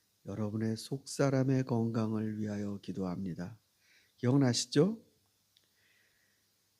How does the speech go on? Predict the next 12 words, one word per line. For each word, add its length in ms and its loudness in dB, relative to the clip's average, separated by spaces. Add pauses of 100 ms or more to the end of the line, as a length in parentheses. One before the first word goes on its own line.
(220)
이 100 4 (480)
사도 360 0
바울은 440 4
예배소 540 4
성도들을 760 -2
위해서, 640 -4 (1300)
예, 280 -8 (120)
아주 260 -4
진지하고도 1160 0
간절하게 680 -4
기도를 380 -4
했습니다. 580 -4